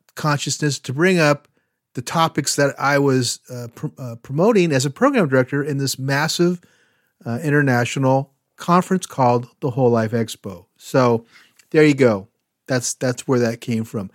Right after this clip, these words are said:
And I really dig podcasting. I really enjoy, I hope you're enjoying these programs too. For the most part,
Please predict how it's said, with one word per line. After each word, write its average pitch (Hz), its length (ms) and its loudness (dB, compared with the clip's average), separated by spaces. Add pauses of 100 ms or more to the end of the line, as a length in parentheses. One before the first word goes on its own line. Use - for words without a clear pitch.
(320)
And 190 120 0
I 208 60 4
really 247 380 2
dig 160 400 0
podcasting. 156 880 -2
I 127 60 -12
really 156 380 2
enjoy, 135 340 -4
I 202 60 4
hope 285 220 2
you're 269 120 4
enjoying 147 320 2
these 135 140 -4
programs 131 500 -4
too. 143 180 -4
For 185 140 -8
the 190 80 -4
most 226 340 -2
part, 139 380 0